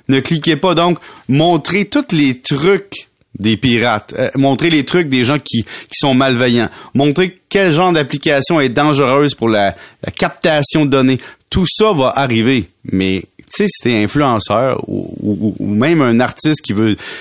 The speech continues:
vendre du contenu ou de la valeur, est-ce que tu peux te permettre de te dissocier d'un réseau social ? La réponse est plutôt non. Et qui plus est,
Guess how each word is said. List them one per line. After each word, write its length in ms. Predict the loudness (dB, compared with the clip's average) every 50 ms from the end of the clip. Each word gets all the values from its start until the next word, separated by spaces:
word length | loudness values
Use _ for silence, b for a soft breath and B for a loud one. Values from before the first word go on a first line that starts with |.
| B B
vendre 360 | -4 -2 0 2 2 2 0
du 100 | 0 -2
contenu 520 | -2 -2 0 0 2 2 2 2 2 2 2
ou 120 | 2 2
de 80 | 2 0
la 100 | 0 0
valeur, 500 | 0 0 0 2 2 2 0 0 -2 -6 -8 _ _ _ _ _ _ _ _ _ _ _ _ _ _ -8 -4
est-ce 180 | -4 -2 -2
que 80 | -2 -2
tu 160 | -2 -2 -2
peux 140 | -2 -2 -2
te 80 | -2 -2
permettre 640 | _ -2 0 0 0 0 0 0 -2 -4 -8 -14 -20 _ b b b b b b b _ -8 -2
de 120 | -2 0
te 380 | 0 0 0 2 2 2 0 -2 -6 _ _ _ _ _ _ _ _ _ _ -6
dissocier 600 | -4 -2 -2 0 0 0 0 0 0 0 0 2
d'un 140 | 2 2
réseau 240 | 2 2 2 2 2
social ? 500 | 0 0 0 2 2 2 2 0 0 -2 0
La 120 | 0 0
réponse 480 | 2 0 0 0 0 0 0 0 0 -2
est 60 | -2
plutôt 400 | -2 -2 -4 -2 0 0 2 2
non. 280 | 2 2 2 2 0 -2 B B B B B B B -2
Et 120 | -2 -2
qui 160 | 0 -2 -2
plus 360 | -2 0 0 0 2 2 0 0
est, 240 | 0 0 -2 -4